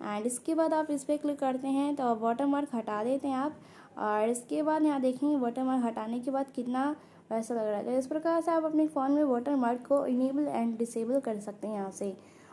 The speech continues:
और फ्रेंड्स, अगर आप मोड पे क्लिक करें तो आप सेटिंग्स पे क्लिक करेंगे, तभी आपका वाटरमार्क का ऑप्शन आएगा। तो इसी प्रकार से आप अपने फ़ोन में वाटरमार्क को इनेबल कर सकते हैं। इस प्रकार से इनेबल होता है, यानी कि on, और इस प्रकार से डिसेबल होता है, यानी कि off।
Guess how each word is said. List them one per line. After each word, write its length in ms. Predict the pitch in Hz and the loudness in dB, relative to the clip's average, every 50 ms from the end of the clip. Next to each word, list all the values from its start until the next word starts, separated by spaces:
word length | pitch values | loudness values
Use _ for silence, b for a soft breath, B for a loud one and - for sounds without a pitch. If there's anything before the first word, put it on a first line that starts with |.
| B - - | B -2 0
और 100 | 262 302 | 0 2
फ्रेंड्स, 420 | 294 - 320 339 339 330 330 - 349 349 339 B B B B B | 2 2 2 2 2 2 2 0 0 -2 -2 B B B B B
अगर 220 | - 240 247 285 320 | -2 0 2 4 4
आप 60 | 302 | 6
मोड 280 | 285 247 226 233 240 277 | 6 6 4 4 2 2
पे 140 | - 320 | 0 0
क्लिक 280 | 320 320 320 311 302 294 | 0 0 0 0 0 0
करें 140 | 311 302 302 | 0 0 0
तो 60 | 320 | 0
आप 80 | 311 311 | -2 0
सेटिंग्स 460 | 311 269 240 220 226 247 247 254 254 | 0 -2 -2 -2 -2 -2 -2 -2 0
पे 120 | - 269 254 | 0 0 0
क्लिक 260 | 254 233 226 226 - | 0 -2 -4 -4 -2
करेंगे, 320 | - 233 247 262 294 320 | -2 -2 0 2 2 2
तभी 280 | 311 311 302 277 285 294 | 2 2 2 2 4 4
आपका 260 | 254 233 240 285 294 | 2 2 2 0 0
वाटरमार्क 540 | 285 262 247 233 247 277 262 240 220 214 - | 2 2 0 0 0 0 0 0 -2 -2 -2
का 140 | 277 285 254 | 0 0 0
ऑप्शन 260 | 226 233 - 226 214 | 0 -2 -4 -6 -4
आएगा। 360 | 208 202 202 202 202 202 202 B B B B B - | -4 -2 -2 -2 -2 -4 -4 B B B B B -6
तो 60 | 277 262 | -6 -2
इसी 280 | - 277 277 269 339 | 0 0 0 0 -2
प्रकार 360 | 330 349 349 339 330 320 330 | -2 -2 0 0 2 2 2
से 140 | 311 320 320 | 2 2 0
आप 140 | 302 302 294 | 2 2 2
अपने 280 | 294 294 294 285 302 302 | 2 0 2 0 0 0
फ़ोन 260 | 302 269 254 262 277 | 0 0 0 2 2
में 100 | 285 294 | 2 2
वाटरमार्क 500 | 269 254 254 254 294 294 269 247 233 233 | 2 2 0 0 0 0 0 0 0 0
को 60 | 277 | 0
इनेबल 300 | 277 262 247 226 220 226 | 0 2 0 -2 -2 -4
कर 140 | 220 220 214 | -4 -4 -4
सकते 260 | 208 220 - - 277 | -6 -8 -6 -4 -4
हैं। 100 | 285 - | -4 -2
इस 120 | - 254 | -2 -4
प्रकार 340 | 262 277 285 285 294 294 302 | -4 -4 -4 -2 0 0 0
से 260 | 302 320 330 330 330 330 B B B B B B B - - | 2 2 2 2 0 -2 B B B B B B B -2 0
इनेबल 360 | 254 233 247 247 240 285 302 | 2 4 4 4 6 6 6
होता 220 | 311 302 302 311 | 6 4 2 0
है, 180 | 311 330 339 320 | 0 0 2 2
यानी 280 | 277 233 233 240 262 | 2 2 2 0 0
कि 60 | 277 285 | 0 0
on, 360 | - - 214 220 233 311 370 370 B B B B B - | 0 2 2 2 4 4 2 2 B B B B B 0
और 180 | - 196 208 220 | 2 4 4 4
इस 100 | 240 240 | 2 2
प्रकार 260 | - 302 311 320 320 | 0 -2 0 0 2
से 120 | 311 330 294 | 2 2 2
डिसेबल 440 | 262 254 247 247 240 226 233 233 | 2 0 0 0 0 2 2 2
होता 200 | 226 214 208 220 | 2 2 0 -2
है, 60 | 226 226 | -4 -2
यानी 200 | 233 240 269 277 | 0 0 0 0
कि 100 | - 330 | 0 0
off। 320 | - - 330 294 240 208 | 2 4 4 4 4 2